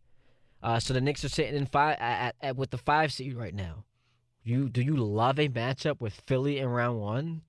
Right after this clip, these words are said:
No, of course not. And then you obviously don't wanna play the Bucks or the Celtics in the first round. So you gotta figure out, out a way to, you know, get in that, that four, four, that four range.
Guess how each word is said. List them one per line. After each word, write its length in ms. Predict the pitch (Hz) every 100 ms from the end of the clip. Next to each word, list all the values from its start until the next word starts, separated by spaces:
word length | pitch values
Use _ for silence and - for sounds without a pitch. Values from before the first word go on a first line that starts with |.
| _ -
No, 400 | 147 170 95 78 104
of 160 | 107
course 360 | - 196 185 -
not. 200 | 110 78 - _ _ _ _ _ _
And 160 | 123 131
then 100 | 135
you 120 | 151
obviously 360 | 151 147 135
don't 200 | 123 139
wanna 180 | 147 131
play 160 | - 131
the 80 | 113
Bucks 300 | 135 135 131
or 40 |
the 80 | 110
Celtics 540 | - 180 208 - 107
in 60 | 107
the 60 |
first 320 | 98 104 101 107
round. 300 | 104 104 98
So 320 | 117 107 101 - - _ _
you 80 | 135
gotta 160 | 175 143
figure 520 | - 165 147 143 -
out, 200 | 135 123
out 220 | 135 135
a 60 | 127
way 360 | 120 131 127 120 -
to, 260 | 117 104 98 _ _ _ _ _ _ -
you 100 | 123
know, 160 | 113 107
get 180 | 139
in 100 | 139 135
that, 180 | 131 -
that 200 | 127 113 - -
four, 540 | 151 151 147 143 131 110 _ _ _ _ _
four, 600 | - 160 165 156 147 135 - _ - - -
that 160 | 139 123 -
four 260 | 160 151 131
range. 600 | 107 95 - - -